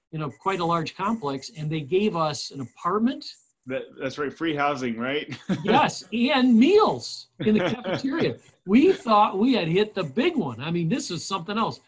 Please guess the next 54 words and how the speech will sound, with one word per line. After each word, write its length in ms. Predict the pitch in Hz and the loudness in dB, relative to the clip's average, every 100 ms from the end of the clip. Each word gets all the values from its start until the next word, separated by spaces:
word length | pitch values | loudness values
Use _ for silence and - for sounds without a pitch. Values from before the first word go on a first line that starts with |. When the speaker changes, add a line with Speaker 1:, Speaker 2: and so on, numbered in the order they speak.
| _ _ | _ _
Speaker 1:
But 120 | 160 | 0
then 160 | 202 233 | 4 6
that's 280 | 220 196 190 | 6 2 0
when 100 | 196 | -4
I 80 | 165 | -2
fell 220 | 190 180 | -2 0
in 80 | 165 | 0
love 140 | 165 | -2
with 100 | 147 | -6
students, 420 | - 131 107 - | -6 -6 -8 -14
and 140 | 156 151 | -10 -10
I 40 | |
fell 220 | - 175 | -2 0
in 80 | 165 | 0
love 160 | 156 156 | -2 -4
with 100 | 135 | -8
this 140 | 135 | -10
whole 300 | - 202 214 | -2 0 2
idea 320 | 175 165 156 | 0 -2 -2
of 220 | - 123 127 | -4 -8 -6
what 260 | 160 165 _ _ _ _ _ 131 | -6 -8 _ _ _ _ _ -12
developing 920 | 143 123 160 220 220 160 135 127 127 123 _ _ | -12 -2 2 2 2 -2 -6 -6 -8 -10 _ _
students 500 | - - 175 147 127 | -18 -4 -2 -2 -6
is 120 | 131 120 | -8 -8
about. 420 | 113 123 104 - _ | -8 -10 -10 -18 _
And 240 | 151 135 | -6 -6
from 160 | 123 139 | -6 -6
there, 420 | 156 202 220 214 _ _ _ _ _ _ | -2 0 0 -2 _ _ _ _ _ _
it's, 320 | 160 147 - _ | -8 -8 -12 _
you 120 | 156 | -8
just 260 | 135 170 - | -6 -6 -4
don't 160 | 156 | -4
look 160 | 135 123 | -4 -6
back, 300 | 151 185 131 | -6 -6 -6
right? 220 | 131 160 - | -8 -8 -8
'Cause 160 | 160 127 | -8 -4
you, 180 | 135 - 233 165 151 | -6 -8 -20 -20 -16
you 100 | 139 | -8
get 200 | 120 185 | -2 0
into 220 | 160 143 | 0 -4
that, 320 | 147 170 208 | -4 -6 -6
and 100 | 143 | -12
it 60 | 135 | -12
becomes 380 | 135 160 147 - | -10 -8 -8 -8
who 120 | 190 | -6
you 220 | 180 147 | -4 -2
are. 200 | 139 175 | -2 -2
It's 160 | 151 - | -6 -12
part 200 | 165 156 | -8 -6
of 60 | |
your 100 | 135 | -6
D 160 | 127 143 | -6 -8
N 80 | 143 | -8
A. 240 | 165 151 | -8 -8